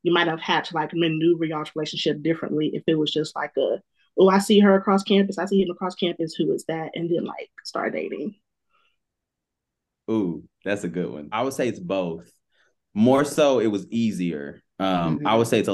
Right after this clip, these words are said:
Speaker 2: it was a lot easier, and I recommend everybody creating a best friend before they get into a relationship with
Speaker 1: Mm-hmm.
Speaker 2: somebody, because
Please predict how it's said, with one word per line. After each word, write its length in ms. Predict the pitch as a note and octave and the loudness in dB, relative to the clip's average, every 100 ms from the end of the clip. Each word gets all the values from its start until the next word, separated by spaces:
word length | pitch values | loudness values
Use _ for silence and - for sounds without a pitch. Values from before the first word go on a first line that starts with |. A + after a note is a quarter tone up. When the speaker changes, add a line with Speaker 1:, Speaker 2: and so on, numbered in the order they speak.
| F#2+ | -2
Speaker 2:
it 100 | - | -2
was 120 | G2+ | 0
a 40 | F#2 | 0
lot 300 | F#2+ F#2+ - | 0 0 -2
easier, 380 | F#2 F2 F2 E2+ | -4 -2 -2 -2
and 120 | F2 | -2
I 180 | F#2 F#2+ | -2 0
recommend 600 | G2+ F#2+ F#2 F#2 F2 F2 | 0 -2 -2 0 -2 -2
everybody 640 | F#2 F2 F2 E2 E2 E2 | -2 -2 -2 -2 -4 -6
creating 420 | D#2+ G2+ E2+ E2 E2+ | -8 -4 -2 -2 -4
a 60 | |
best 240 | D#2+ E2+ - | -4 -8 -8
friend 180 | E2 D#2+ | -12 -12
before 280 | E2 E2+ | -10 -10
they 260 | E2 D#2+ D#2 | -8 -8 -10
get 400 | D2+ E2+ E2 - | -12 -10 -10 -10
into 260 | F2 E2+ F#2 | -10 -10 -10
a 40 | |
relationship 560 | D#2+ E2 D#2+ - F2 E2 | -10 -10 -10 -12 -14 -10
with 120 | D2 | -10
Speaker 1:
Mm-hmm. 20 | |
Speaker 2:
somebody, 400 | F2 D#2 D2 C#2+ D2+ | -10 -14 -14 -16 -18
because 760 | E2 - E2+ E2 D2+ D#2 - | -18 -8 -6 -6 -10 -14 -20